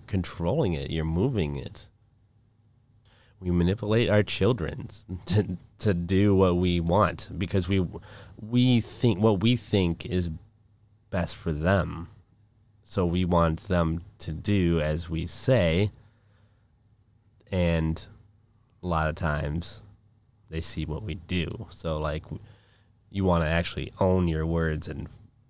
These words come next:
actually do what you say, and that's how you're gonna positively manipulate your children to do what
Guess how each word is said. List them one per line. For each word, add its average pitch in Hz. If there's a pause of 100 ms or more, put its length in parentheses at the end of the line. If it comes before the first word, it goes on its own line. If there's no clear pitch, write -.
(400)
actually 78
do 85
what 73
you -
say, 101 (180)
and 90
that's 87
how 95
you're 82
gonna 78 (600)
positively 87
manipulate 80
your 82
children 78
to 85
do 85
what 76